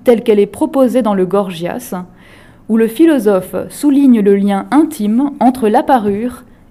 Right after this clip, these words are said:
et la contrefaçon de soi. Je cite Platon, « Cette chose malhonnête, trompeuse, vulgaire, servile,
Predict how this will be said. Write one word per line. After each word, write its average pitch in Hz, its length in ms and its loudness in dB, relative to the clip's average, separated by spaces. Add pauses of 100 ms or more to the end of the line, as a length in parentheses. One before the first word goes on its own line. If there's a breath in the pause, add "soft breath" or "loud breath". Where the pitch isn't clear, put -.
et 214 80 2
la 202 100 2
contrefaçon 247 720 -4
de 196 100 -4
soi. 185 300 -14 (880)
Je 180 120 -8
cite 226 380 -8
Platon, « 208 460 -6 (1080 loud breath)
Cette 247 200 2
chose 349 340 0
malhonnête, 294 640 4 (400)
trompeuse, 196 680 -2 (140)
vulgaire, 208 760 0 (140)
servile, 233 760 -2